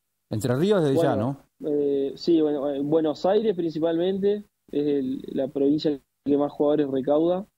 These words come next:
Speaker 2: Eh, después Entre Ríos, Córdoba, y, eh, hay una zona de Mar del Plata, Sierra de los Padres, esa zona sur,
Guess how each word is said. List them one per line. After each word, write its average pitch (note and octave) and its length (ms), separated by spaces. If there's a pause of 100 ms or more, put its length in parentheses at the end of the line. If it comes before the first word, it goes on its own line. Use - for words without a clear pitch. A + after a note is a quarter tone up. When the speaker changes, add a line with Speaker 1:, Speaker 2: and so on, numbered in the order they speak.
(220)
Speaker 2:
Eh, C3+ 380
después C3+ 320
Entre C#3+ 280
Ríos, G3+ 680
Córdoba, G3+ 680 (1200)
y, G3 360
eh, E3 300
hay F3+ 160
una F3 220
zona F#3+ 400
de E3 440
Mar D#3 240
del C#3+ 260
Plata, F3 920
Sierra F3 420
de E3+ 80
los D#3 160
Padres, F3 520
esa D#3+ 120
zona E3+ 420
sur, G3 420